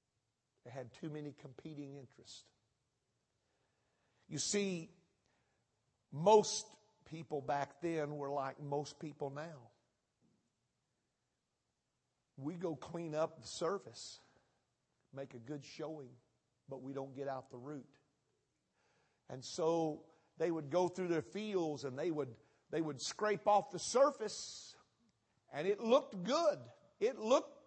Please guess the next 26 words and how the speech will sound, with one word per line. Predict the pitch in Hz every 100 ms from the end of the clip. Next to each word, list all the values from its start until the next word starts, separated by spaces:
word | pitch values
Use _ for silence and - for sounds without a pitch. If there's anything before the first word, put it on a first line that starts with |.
| _ _ _
wonderful. | 151 233 349 349 - 185
It | 208
looked | 240 254 -
wholesome. | 277 349 - - 165
It | 196
looked | 220 254 277
like | 254 254 262 - - - -
it | 202 285
ought | 311
to | 311
produce. | 349 359 403 370 - - - - _ _ _ _ _ _ _ _ -
Trouble | 262 339 339 202
was, | 180 226 240 -
underneath | 214 220 233 226 240 -
the |
surface, | - - 254 240 190 -
there | 180
were | 160 147
all | - 180 190 190 165
of | 165 143
these | 175 123 131
roots | 170 151 - - - - -
of | - 139 127 _ _ _ _
all | 156 151 147
kind | - 175 156
of | 143